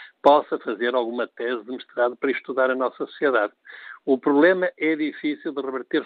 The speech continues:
só pela via política. Há necessidade de chamar a atenção, talvez com programas de coaching, com intervenção mais aprofundada junto da sociedade. Há aqui um problema.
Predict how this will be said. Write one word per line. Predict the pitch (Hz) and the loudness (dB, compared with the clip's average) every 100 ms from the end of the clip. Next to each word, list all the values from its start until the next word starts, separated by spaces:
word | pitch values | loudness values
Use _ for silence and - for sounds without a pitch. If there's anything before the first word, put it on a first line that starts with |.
| - | -6
só | - 143 | -2 -2
pela | - 143 131 | 0 -2 -2
via | 123 135 - | -2 -4 -4
política. | 156 131 127 - 101 - 98 - - - - | -8 -2 -2 -2 -6 -2 -4 -4 -12 -20 -4
Há | - 139 | 4 4
necessidade | 139 - 151 120 110 | 4 -4 -8 -4 -4
de | - | -6
chamar | 143 143 131 | -6 -4 -4
a | |
atenção, | 104 113 - - 98 151 - - _ - | -6 -14 -12 -8 -8 -10 -18 -20 _ -6
talvez | 101 95 - | -4 -4 -6
com | 98 | -6
programas | 101 101 98 117 104 | -2 0 0 0 -6
de | _ | _
coaching, | 151 135 - - 139 | 2 2 0 -6 -6
com | 139 110 | -6 -8
intervenção | 110 110 117 113 104 113 107 110 | -8 -6 -4 -4 -4 -6 -6 2
mais | 127 120 98 - - - - | 4 4 0 -8 -18 -10 -2
aprofundada | 113 135 - 127 117 123 113 | -2 -2 -8 -4 -2 0 -2
junto | 113 135 127 123 | -2 -6 -4 -6
da | 127 | -6
sociedade. | - 147 139 120 107 _ - - - 123 | -4 -2 0 0 -2 _ -20 -20 0 2
Há | |
aqui | 113 - | 2 0
um | 127 | -2
problema. | 120 101 | 0 -2